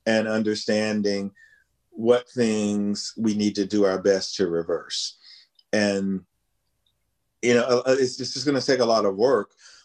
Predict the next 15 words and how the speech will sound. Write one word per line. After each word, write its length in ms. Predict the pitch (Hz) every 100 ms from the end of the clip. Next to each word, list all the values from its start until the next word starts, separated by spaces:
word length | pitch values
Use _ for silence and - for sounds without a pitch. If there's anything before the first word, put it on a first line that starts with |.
| _ -
on 520 | 104 101 98 98 98
the 120 | 101
part 480 | - 107 101 101 98
of 420 | 101 101 98 95 92
the 100 | 95
caregivers, 960 | 113 104 98 104 127 110 90 92 - - _ _ _ _ _
um, 540 | 104 101 95 95 98 95
both 480 | 104 123 156 170 - - -
to 560 | 120 107 101 101 95 -
repair 420 | 101 98 110 127
some 220 | 123 113
of 60 | 104
that 220 | 101 98
damage 580 | 98 95 95 95 92 -
and 440 | 101 95 92 92